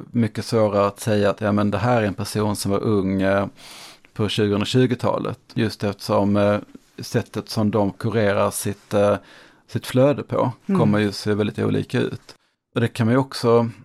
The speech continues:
Speaker 1: någonstans se i, eh, i modeuttrycken, att det är svårt att sätta fingret på vad som egentligen utmärker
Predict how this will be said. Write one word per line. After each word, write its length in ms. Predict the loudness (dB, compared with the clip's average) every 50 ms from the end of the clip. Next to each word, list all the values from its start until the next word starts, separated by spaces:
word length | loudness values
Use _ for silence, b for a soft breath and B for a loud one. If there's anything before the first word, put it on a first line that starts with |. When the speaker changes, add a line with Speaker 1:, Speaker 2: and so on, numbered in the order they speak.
| _ -4
Speaker 1:
någonstans 480 | 0 0 0 0 0 -2 -2 -2 -2 -2
se 340 | 0 0 2 2 2 0 -2 -2 -2 0
i, 320 | 2 2 2 2 2 2
eh, 240 | 4 4 4 2 0 -2 -6 -10 _ _ _ _ -6
i 60 | -2
modeuttrycken, 960 | 0 2 2 2 2 2 0 -2 -2 -4 -6 -6 -8 _ -4 -2 -2 0 0
att 460 | 0 0 -2 -2 _ _ -20 -20 -20 b b b b b b b b b
det 240 | -10 -4 0 0 0
är 80 | 0
svårt 460 | -2 -4 -2 0 0 0 0 -2 -2
att 500 | 0 0 0 0 _ _ -20 -20 -20 -20 -20 _ _ _ _ _ _ _
sätta 280 | -8 -8 -6 -6 -6
fingret 340 | -4 -2 0 0 0 -2 -4
på 80 | -6 -4
vad 320 | 0 2 2 2 2 -2
som 140 | -6 -4 -2
egentligen 380 | -2 -2 -2 -2 0 0 0
utmärker 1080 | 0 0 0 0 0 -2 -2 0 2 2 2 0 -4 _ _ -6 0 2 2 2 0 -2